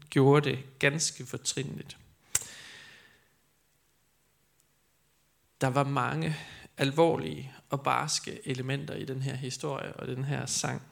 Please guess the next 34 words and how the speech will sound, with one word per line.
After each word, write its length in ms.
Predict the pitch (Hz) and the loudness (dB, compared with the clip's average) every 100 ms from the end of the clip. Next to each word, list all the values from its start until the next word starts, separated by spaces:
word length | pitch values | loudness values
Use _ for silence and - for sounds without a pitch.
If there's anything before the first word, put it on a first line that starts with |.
| - - - - | -20 -20 -14 -8
eller 160 | 127 | -4
den 160 | 127 135 | -2 0
her 120 | 139 | 0
musical. 600 | 131 131 147 - - - - - _ _ _ _ _ _ _ _ _ _ - - - - - - - _ _ 139 | 0 -2 -4 -6 -6 -8 -12 -20 _ _ _ _ _ _ _ _ _ _ -20 -20 -20 -20 -20 -20 -20 _ _ 6
Øhm, 360 | 139 135 135 | 6 6 2
og 200 | - 139 | -2 -2
det 100 | 143 | 0
kunne 140 | 175 185 | 0 0
måske 300 | 185 180 143 | 0 0 0
være 120 | 131 | 0
en 60 | |
meget 260 | 135 147 151 | 4 4 4
god 240 | 160 151 | 2 0
idé 400 | 156 127 151 - | -4 -2 -2 -2
at 80 | - | -4
tage 200 | - 175 | 0 2
en 80 | 170 | 2
snak 340 | - 160 165 - - | 2 2 0 -2 -8
med 80 | 147 | -6
sine 260 | - 131 | -6 -6
børn, 320 | 131 170 135 131 | -2 0 0 -4
når 80 | |
I 40 | 123 | -4
kommer 280 | - 131 127 | -4 -4 -4
hjem 260 | 139 160 - | -8 -8 -12
til 120 | - - | -8 0
frokosten 500 | 147 160 180 - 131 | 2 2 0 -2 -2
i 60 | |
dag, 320 | 131 143 143 - - _ - - - - _ _ _ _ _ _ - | -2 -4 -6 -16 -20 _ -20 -20 -20 -20 _ _ _ _ _ _ -4
og 100 | 151 | 0
tale 440 | - 143 151 180 | 2 4 4 2
om, 300 | 139 127 135 - - _ - | 0 0 -4 -10 -20 _ -4
øh, 240 | 131 123 | -2 0
stykket. 500 | - - 131 131 139 | -2 0 0 0 -6